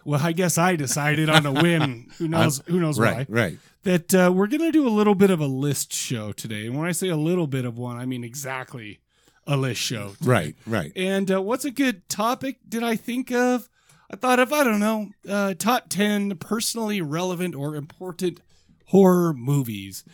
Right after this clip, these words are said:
Speaker 2: Right.
Speaker 1: And so, yeah, so that's what we got today. But I do have, uh, some stuff to talk about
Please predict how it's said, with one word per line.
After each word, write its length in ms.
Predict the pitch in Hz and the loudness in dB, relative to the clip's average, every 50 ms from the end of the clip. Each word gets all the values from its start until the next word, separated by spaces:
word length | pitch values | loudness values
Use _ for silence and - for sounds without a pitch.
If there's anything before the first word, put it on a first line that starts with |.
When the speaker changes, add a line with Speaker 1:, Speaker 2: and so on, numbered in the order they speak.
| - | -8
Speaker 2:
Right. 240 | - 101 101 165 151 | -4 -2 -2 0 0
Speaker 1:
And 400 | 156 156 165 160 160 160 160 156 | 2 4 4 6 6 4 4 2
so, 400 | - - - 160 151 151 151 151 | 0 -2 -2 0 0 0 0 -2
yeah, 220 | 156 175 240 254 185 | -4 -4 -6 -6 -6
so 180 | - - 175 | -6 -6 -6
that's 180 | 180 185 - - | -4 -4 -2 -2
what 60 | 170 | -2
we 80 | 160 160 | -2 -2
got 180 | 190 240 185 | 0 -2 -2
today. 220 | - - 147 139 135 | -2 -4 -4 -4 -4
But 100 | 156 156 | -2 -2
I 80 | 160 | -2
do 300 | 160 156 233 277 330 311 | -2 0 2 4 4 4
have, 340 | 240 185 151 139 139 135 - _ _ _ _ _ _ _ _ _ - | 2 0 -4 -6 -8 -10 -12 _ _ _ _ _ _ _ _ _ 0
uh, 180 | 156 151 156 | 2 2 2
some 220 | 135 - 165 156 143 | 2 0 -2 -2 -4
stuff 240 | - - 175 156 - | -4 -4 -4 -4 -6
to 80 | - | -8
talk 300 | - - 156 143 135 127 | -6 -4 -4 -4 -4 -4
about 320 | - 117 117 113 110 110 | -6 -8 -8 -8 -8 -10